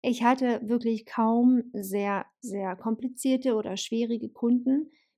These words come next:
Bis jetzt ein paar Kunden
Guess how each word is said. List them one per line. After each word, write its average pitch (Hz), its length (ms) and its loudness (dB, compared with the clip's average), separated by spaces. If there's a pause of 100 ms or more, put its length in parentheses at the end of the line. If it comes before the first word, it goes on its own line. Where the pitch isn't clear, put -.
(140)
Bis 302 280 -2
jetzt 349 500 -4 (120)
ein 233 400 0 (100)
paar 330 480 6 (720)
Kunden 277 760 6